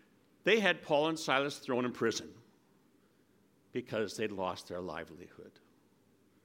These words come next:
Well, you think about some of the challenges that have happened here for Saint John's through the years.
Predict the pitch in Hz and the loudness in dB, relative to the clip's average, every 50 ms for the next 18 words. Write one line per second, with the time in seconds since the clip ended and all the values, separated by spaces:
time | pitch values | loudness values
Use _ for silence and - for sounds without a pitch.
0 | _ _ _ _ _ _ _ _ _ _ _ _ - 185 208 202 - 294 302 - | _ _ _ _ _ _ _ _ _ _ _ _ -6 -4 -2 -2 0 0 0 0
1 | 233 185 180 147 139 - - - - _ _ _ _ _ _ _ _ - _ _ | -2 -2 -4 -4 -6 -6 -10 -16 -20 _ _ _ _ _ _ _ _ -20 _ _
2 | _ _ _ _ _ _ - - - 220 214 170 165 160 - - 202 202 214 233 | _ _ _ _ _ _ -14 -8 -6 -6 -4 -4 -6 -4 -4 -2 -2 0 0 0
3 | 220 185 175 151 127 143 151 151 151 143 143 - - - 143 135 131 135 - - | 0 0 -2 -2 -2 -2 0 0 0 -2 -4 -6 -4 0 0 0 0 -2 -8 -20
4 | - - - 135 117 - - - 147 139 - - 139 131 - - 151 147 139 139 | -20 -14 -12 -12 -12 -10 -8 -6 -6 -6 -4 -6 -8 -8 -6 -4 -4 -4 -2 -4
5 | 143 120 - - 135 127 104 - - 127 113 101 101 98 92 82 - - - - | -6 -6 -6 -6 -6 -6 -6 -6 -6 -4 -4 -2 -2 -4 -6 -8 -10 -16 -14 -10
6 | - 98 92 98 92 90 87 87 87 90 - - - - - - | -8 -6 -6 -4 -6 -6 -6 -6 -8 -10 -12 -14 -16 -16 -16 -20